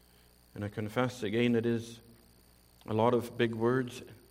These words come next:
but we do need to ask this question ourselves of how do we stand before God? Do we know of a peace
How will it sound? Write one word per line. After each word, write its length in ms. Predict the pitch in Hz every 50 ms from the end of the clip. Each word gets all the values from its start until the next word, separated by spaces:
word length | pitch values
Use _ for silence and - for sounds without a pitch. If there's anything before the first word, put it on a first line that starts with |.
| - - - - _ _ _ _ -
but 340 | - 113 123 123 120 120 - - - - - - - - _ - -
we 140 | 117 113 113
do 160 | 127 127 120
need 160 | 120 123 120
to 140 | - 127 -
ask 240 | 117 120 117 117 -
this 160 | 117 104 -
question 640 | - - - 117 110 - - - 123 113 107 101 110 - - - - - - - - _ _ _ _ _ - -
ourselves 600 | 113 110 - - 123 113 107 104 98 101 104 - - - - - - - - - _ _ _ _ _ _ _ _ _ -
of 100 | - 113
how 200 | - - 117 117
do 100 | 113 120
we 200 | 117 117 127 120
stand 800 | 113 - - - 127 117 110 107 107 107 104 101 101 107 104 104
before 360 | 107 101 - - 113 107 101
God? 380 | 104 - 95 98 107 104 98 - - - - - _ _ _ _ _ _ _ _ _ _ _ _ _ _ _ _ _ _ _ _ _ _ - -
Do 160 | 107 120 120 117
we 140 | 123 123
know 600 | 113 113 113 120 127 127 131 135 131 131 131 - -
of 180 | - 117 107 110
a 60 | 104
peace 640 | 104 - - - 135 135 127 117 - - - -